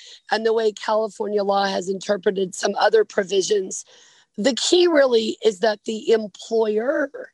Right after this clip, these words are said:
has employees in California. Now, all twenty-six of them don't have to be in California, right? So the idea is the employer has twenty-six or more employees,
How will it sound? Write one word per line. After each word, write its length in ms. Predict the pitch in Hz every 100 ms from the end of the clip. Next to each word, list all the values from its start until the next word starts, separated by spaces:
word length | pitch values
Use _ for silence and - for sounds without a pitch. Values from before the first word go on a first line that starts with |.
| _ _ _
has 640 | - - 214 208 202 - -
employees 640 | 214 196 - 208 202 190 -
in 160 | 196
California. 720 | 196 196 185 180 262 262 254 - -
Now, 360 | 226 233 - - _ _ _ _ _ _
all 180 | 202 208
twenty-six 720 | 202 214 226 226 - 330 -
of 100 | 269
them 260 | 220 214 208
don't 280 | 226 214 214
have 180 | 208
to 80 | -
be 240 | 202 269 254
in 160 | 226
California, 720 | 190 202 196 196 202 190 190
right? 360 | 185 202 226 -
So 120 | 220
the 160 | 202 214
idea 460 | 226 214 294 311 -
is 320 | 226 - - - _ _
the 140 | 247 240
employer 500 | 226 - 254 254 240
has 280 | 202 202 -
twenty-six 880 | - 226 226 294 277 - 262 -
or 80 | 269
more 240 | 254 254 254
employees, 880 | 247 - 262 254 294 285 233 233